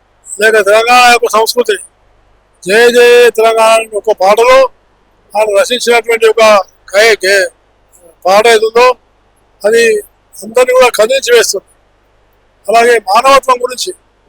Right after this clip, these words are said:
ఆయన రాసినటువంటి పాటలు చాలా గొప్ప పాటలు. ఆ రకంగా ఆయన ఇచ్చినటువంటి దేశానికి చాలా గొప్ప సాహిత్యం ఇచ్చారు.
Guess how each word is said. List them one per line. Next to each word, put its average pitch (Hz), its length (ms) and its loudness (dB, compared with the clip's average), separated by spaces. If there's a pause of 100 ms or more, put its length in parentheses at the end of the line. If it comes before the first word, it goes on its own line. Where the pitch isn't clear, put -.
(340)
ఆయన 214 160 0
రాసినటువంటి 226 560 0
పాటలు 220 360 0 (600)
చాలా 247 240 4
గొప్ప 233 240 2
పాటలు. 220 280 0 (800)
ఆ 208 40 2
రకంగా 226 440 0
ఆయన 220 120 0
ఇచ్చినటువంటి 220 680 -8 (720)
దేశానికి 220 520 -2
చాలా 220 200 2
గొప్ప 226 280 -4
సాహిత్యం 214 420 0
ఇచ్చారు. 196 260 -4